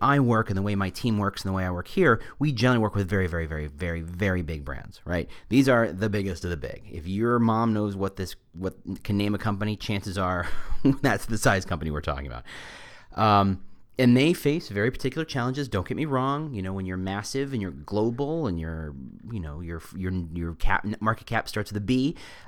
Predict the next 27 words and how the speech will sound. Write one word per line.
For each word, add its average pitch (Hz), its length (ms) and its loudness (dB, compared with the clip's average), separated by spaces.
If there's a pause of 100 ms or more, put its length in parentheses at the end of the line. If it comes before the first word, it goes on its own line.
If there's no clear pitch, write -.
um, 98 480 2
you 107 160 0
have 95 240 -4
a - 60 -12
whole - 440 2
slew 156 300 -2
of 143 60 0
challenges 113 560 -2
and, 85 180 -6
and, 87 240 -2
and 92 160 -4
problems 98 380 -2
and 90 80 -4
issues 87 320 -6
that - 80 -10
you 82 100 -6
have 90 120 -6
to 80 80 -10
deal 92 200 -2
with. 76 160 -6 (2000)
And 175 100 0
sometimes 151 880 2 (340)
that's 110 240 2
great. - 220 -4 (380)
<laughs> - 720 6
And 156 140 8
sometimes 120 560 2